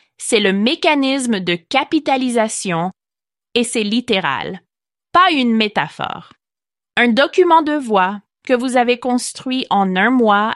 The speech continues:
à partir de deux transcriptions produit des résultats sensiblement plus faibles que le même document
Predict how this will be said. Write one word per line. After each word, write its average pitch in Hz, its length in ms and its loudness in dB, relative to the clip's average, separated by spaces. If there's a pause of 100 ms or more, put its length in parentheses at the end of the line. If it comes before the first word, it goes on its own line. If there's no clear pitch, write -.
à 196 100 -4
partir 202 460 -4
de 185 140 -2
deux 196 260 -2
transcriptions 285 960 -4 (420)
produit 240 400 -2
des 220 120 2
résultats 202 760 -2 (220)
sensiblement 277 880 0
plus 370 240 2
faibles 180 560 -2
que 220 100 -4
le 196 180 0
même 262 360 0
document 175 760 -2